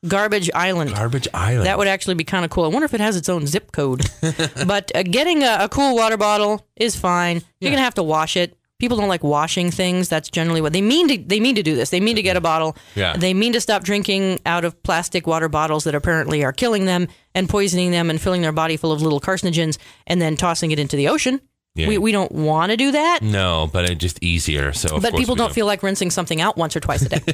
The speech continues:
Speaker 2: <laughs>
Speaker 1: They, they really don't. So that one I'm okay with.
Speaker 2: Okay, this one, uh, employ the two bite rule. So
Speaker 1: What
Speaker 2: uh,
Speaker 1: is
Speaker 2: while
Speaker 1: that?
Speaker 2: you're eating, you take two big bites and you give yourself a minute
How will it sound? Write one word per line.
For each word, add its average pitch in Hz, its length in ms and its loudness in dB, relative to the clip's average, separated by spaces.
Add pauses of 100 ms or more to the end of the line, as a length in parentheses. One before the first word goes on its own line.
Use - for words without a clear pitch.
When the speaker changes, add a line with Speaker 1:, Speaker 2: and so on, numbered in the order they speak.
Speaker 2:
<laughs> 151 220 -6
Speaker 1:
They, 160 120 0
they 175 220 0
really 165 260 2
don't. 160 220 -2 (340)
So - 80 -2
that 214 100 2
one 214 120 0
I'm 185 80 2
okay 170 180 0
with. 139 180 -2 (160)
Speaker 2:
Okay, 117 200 0
this 135 200 -2
one, 170 180 2
uh, 120 440 0
employ 123 380 0
the 104 100 -2
two 143 300 -2
bite 101 260 0
rule. 78 460 -2 (500)
So 98 760 0
Speaker 1:
What 226 120 0
Speaker 2:
uh, - 20 2
Speaker 1:
is 214 120 0
Speaker 2:
while 170 100 0
Speaker 1:
that? 160 80 0
Speaker 2:
you're 170 80 -4
eating, 139 440 -2
you 110 200 0
take 110 520 -4
two 135 180 -2
big 135 180 0
bites 82 300 -6 (680)
and 104 140 2
you 98 80 0
give 113 180 0
yourself 113 300 -2
a 95 40 0
minute 98 380 0